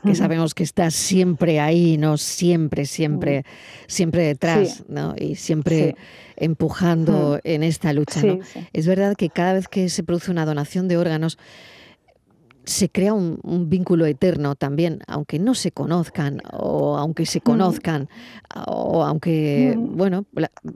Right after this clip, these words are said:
Speaker 1: la verdad es que las familias involucradas en esto, pues es el,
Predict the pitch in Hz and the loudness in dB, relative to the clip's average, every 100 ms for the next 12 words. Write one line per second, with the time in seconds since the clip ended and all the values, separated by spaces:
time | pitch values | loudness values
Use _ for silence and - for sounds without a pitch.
0 | - - 160 160 170 180 202 196 - - | -10 -4 -2 0 0 0 -2 -2 -4 -4
1 | 156 160 170 180 190 185 190 180 170 196 | -4 -2 -2 0 0 0 2 2 2 0
2 | 185 175 165 - - - - - 180 185 | 0 0 -2 -12 -20 -20 -20 -6 -2 2
3 | 190 - 190 202 - - - - - - | 0 0 -2 -4 -8 -20 -20 -20 -20 -18
4 | - - - - 170 170 165 190 170 | -16 -16 -16 -4 -2 0 0 0 0